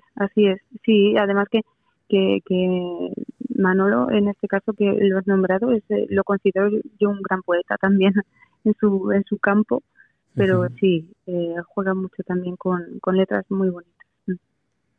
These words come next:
Speaker 2: Sí, sí, no, la verdad que en, en este caso, eh, hace muy partícipe, ¿no? al lector porque, porque tiene que rellenar,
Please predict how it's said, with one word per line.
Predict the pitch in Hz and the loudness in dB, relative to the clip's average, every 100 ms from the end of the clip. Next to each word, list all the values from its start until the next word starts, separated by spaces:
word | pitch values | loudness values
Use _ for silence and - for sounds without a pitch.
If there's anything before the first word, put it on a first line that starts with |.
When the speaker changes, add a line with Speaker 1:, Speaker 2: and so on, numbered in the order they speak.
| _ _ _ _ | _ _ _ _
Speaker 2:
Sí, | - 127 | -6 -4
sí, | 120 120 | 0 0
no, | 127 | 2
la | 120 | 2
verdad | 113 135 151 - - - - | 0 0 -2 -8 -20 -12 -4
que | 135 - 135 - | -4 -2 -4 0
en, | |
en | 135 | 0
este | 139 170 | 2 0
caso, | 170 170 196 285 - - _ _ | -2 0 0 -2 -8 -20 _ _
eh, | 123 123 | -6 -4
hace | 139 151 | -2 2
muy | 151 160 | 2 2
partícipe, | 131 123 135 131 104 101 - | 0 0 0 0 0 0 0
¿no? | 120 143 | 0 2
al | 117 | 0
lector | 107 110 123 165 | -2 0 -2 0
porque, | - 110 - 107 104 71 90 113 107 | -4 -4 -2 -2 0 -2 -2 -2 -2
porque | 110 104 107 | -4 -2 -2
tiene | 123 131 | 0 0
que | 135 | 0
rellenar, | 117 107 113 123 - - | 0 2 0 0 -6 -14